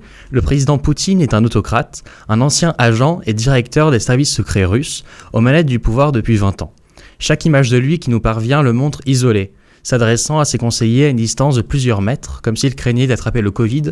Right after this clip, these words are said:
ou une tentative d'assassinat. Il s'exprime en costume cravate,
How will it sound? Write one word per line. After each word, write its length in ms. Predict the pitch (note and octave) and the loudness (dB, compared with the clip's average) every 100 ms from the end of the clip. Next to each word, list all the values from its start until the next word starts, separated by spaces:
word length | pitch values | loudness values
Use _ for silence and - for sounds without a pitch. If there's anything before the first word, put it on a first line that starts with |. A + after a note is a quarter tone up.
| - - - - | -10 -20 -14 -2
ou 320 | D3+ A#3 C#4+ - | -2 -2 -8 -6
une 100 | A2+ | -6
tentative 420 | G#2 A2+ A2+ D3+ | -2 -2 0 -2
d'assassinat. 580 | A2 B2+ A#2+ - D#2+ D#2 - _ _ _ - - | -2 -2 -2 -6 -8 -10 -18 _ _ _ -16 -6
Il 80 | B2+ | -4
s'exprime 540 | - A#2 - E3+ F3+ E3+ - - - | -2 -4 0 -2 -2 -8 -16 -20 -6
en 120 | A#2+ | -2
costume 320 | C3+ B2+ C#3 | 0 0 0
cravate, 580 | G#2 G2+ G2 B2 - | 0 0 0 -4 -8